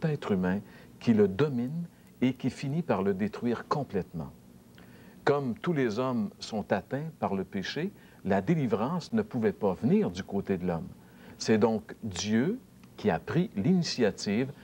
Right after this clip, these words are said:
dans son immense amour, d'envoyer un grand libérateur. C'est ce que la Bible nous dit. J'aimerais qu'on lise ensemble, si vous le voulez bien,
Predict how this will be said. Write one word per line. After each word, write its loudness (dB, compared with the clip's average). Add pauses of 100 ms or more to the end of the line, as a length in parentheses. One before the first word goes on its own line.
(160)
dans 2
son -2
immense 0
amour, 0 (300)
d'envoyer 0
un 2
grand -2 (140)
libérateur. 0 (460)
C'est 2
ce -8
que 2
la 4
Bible 2
nous 2
dit. -2 (420)
J'aimerais 4
qu'on 4
lise 2
ensemble, 0
si -4
vous 2
le 4
voulez 4
bien, 4